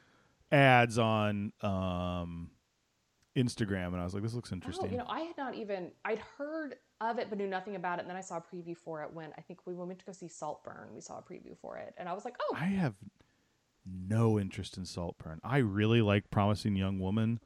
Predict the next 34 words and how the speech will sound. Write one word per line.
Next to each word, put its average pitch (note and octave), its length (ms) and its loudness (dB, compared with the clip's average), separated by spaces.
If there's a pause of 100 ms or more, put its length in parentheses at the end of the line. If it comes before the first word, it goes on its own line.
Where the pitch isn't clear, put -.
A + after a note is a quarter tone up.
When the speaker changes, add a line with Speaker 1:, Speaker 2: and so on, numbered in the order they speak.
(380)
Speaker 2:
I F#3+ 80 0
really D4+ 100 -2
Speaker 1:
but, G2+ 60 4
Speaker 2:
like G2+ 80 0
Promising F2+ 300 2
Speaker 1:
like, G3+ 60 -10
Speaker 2:
Young-, - 120 -12
it's F3+ 100 -12
very F#3 240 0
different - 300 -6
from F#3 100 -12
Promising E3 320 -14
Young F2+ 160 -12
Woman. F#2 340 -14
Um, F3 140 -6
Speaker 1:
Yeah, B2 420 12
everything F3+ 320 12
I've C#3+ 160 10
read B2+ 160 10
about A#2+ 180 8
it, A2 40 8
I'm G#2+ 80 6
like, G#2 120 6 (240)
I, C#3 100 4
I, E3+ 240 2
I D#3 80 8
just C#3 180 6
am C3 120 6
just G#2+ 140 2
like, G2+ 220 2
"This A2 180 0
is F#2 140 0
not F#2 260 0
something." F2 560 -4